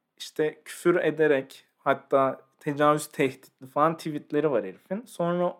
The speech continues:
öyle olunca kadın düşmanı ve tehlikeli bir hale geliyor.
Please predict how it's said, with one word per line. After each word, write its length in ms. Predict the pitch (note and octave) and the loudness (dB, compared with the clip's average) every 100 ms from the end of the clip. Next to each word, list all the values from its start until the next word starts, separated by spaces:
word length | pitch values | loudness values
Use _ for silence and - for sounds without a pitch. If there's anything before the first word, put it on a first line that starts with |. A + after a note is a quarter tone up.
| - | -4
öyle 300 | F3+ F#3 F#3 | 0 2 4
olunca 600 | F3 F3+ D3+ F#3+ A#3 - _ | 2 2 -2 -2 -2 -8 _
kadın 400 | - F#3 F3 F#3+ | -2 0 2 -2
düşmanı 580 | D#3+ - D3 C3+ B2 C#3 - _ E3+ | -4 -6 -6 -4 -4 -8 -16 _ -4
ve 160 | G3 | -2
tehlikeli 720 | G3 F3+ F3 F3+ F#3+ F#3+ F3+ - | 2 4 4 2 -2 -2 -2 -2
bir 200 | C#3 A2+ - | -2 -2 -4
hale 340 | C3 A2 G#2+ | -2 0 0
geliyor. 360 | G#2 G#2 B2 | -4 -6 -4